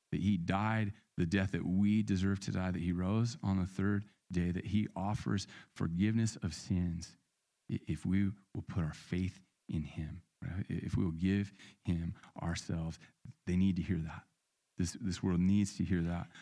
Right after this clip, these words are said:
I've never regretted trying to talk to people about Jesus.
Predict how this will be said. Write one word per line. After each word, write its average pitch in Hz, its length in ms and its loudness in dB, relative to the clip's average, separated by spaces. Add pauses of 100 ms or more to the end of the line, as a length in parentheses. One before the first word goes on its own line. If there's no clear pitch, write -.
(160)
I've 104 200 2
never 110 520 4 (320)
regretted 90 680 0 (500)
trying 95 280 2
to 87 60 2
talk 82 300 -6
to - 100 -4
people 85 320 -2
about 85 240 -4
Jesus. - 560 -8